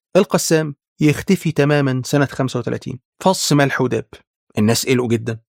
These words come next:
في ناس خافت لا يكون حصل له حاجة، وناس تانية بدأت تشك وتقول يكونش ضحك علينا وخد فلوس التبرعات وهرب. لكن فجأة في يوم الناس يوصلهم خبر إن في اشتباكات حصلت بين مسلحين فلسطينيين وعساكر إنجليز،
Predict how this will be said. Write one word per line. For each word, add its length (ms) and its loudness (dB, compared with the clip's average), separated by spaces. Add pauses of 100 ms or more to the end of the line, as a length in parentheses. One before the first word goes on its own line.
في 100 4
ناس 160 2
خافت 400 0
لا 40 0
يكون 180 0
حصل 240 0
له 80 0
حاجة، 340 -4 (220)
وناس 220 2
تانية 260 2
بدأت 380 0
تشك 460 -6 (260)
وتقول 380 0
يكونش 360 2
ضحك 340 0
علينا 480 0
وخد 280 0
فلوس 240 2
التبرعات 500 2
وهرب. 320 -2 (360)
لكن 280 2
فجأة 380 0
في 100 0
يوم 300 2 (220)
الناس 260 2
يوصلهم 360 2
خبر 400 0
إن 80 0
في 100 0
اشتباكات 480 2
حصلت 380 -2
بين 140 0
مسلحين 520 0
فلسطينيين 580 -2 (240)
وعساكر 440 2
إنجليز، 440 -4